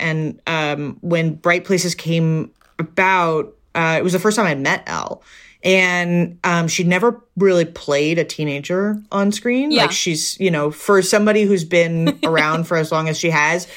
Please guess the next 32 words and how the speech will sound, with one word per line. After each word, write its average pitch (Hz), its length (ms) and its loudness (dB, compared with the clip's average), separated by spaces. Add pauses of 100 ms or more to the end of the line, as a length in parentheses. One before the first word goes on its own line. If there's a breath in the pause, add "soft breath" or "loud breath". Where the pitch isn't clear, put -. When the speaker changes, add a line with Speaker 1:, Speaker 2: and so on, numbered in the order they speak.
(140 loud breath)
Speaker 1:
she - 120 -2
actually 180 200 2
had 165 80 0
never 143 220 -2
played 160 340 -2
a 156 380 2
sort 175 180 -2
of 165 80 0
a - 20 2
normal 156 320 2
high 143 160 -2
school 185 220 -4
student. 220 400 0
Speaker 2:
Right, 269 300 2
yeah. 190 640 2
Speaker 1:
Um, 175 60 2
Speaker 2:
Teen 311 180 6
girl 285 240 4
who's 277 280 2
been 247 360 2
eaten 262 540 0
by 214 220 2
other 226 300 0
women. 220 440 0
Done 311 240 2
that, 294 420 4
but, 240 220 -2
like, 202 280 0
being 240 200 -2
Speaker 1:
Done 320 140 4
Speaker 2:
in 370 60 0
Speaker 1:
that, 349 80 2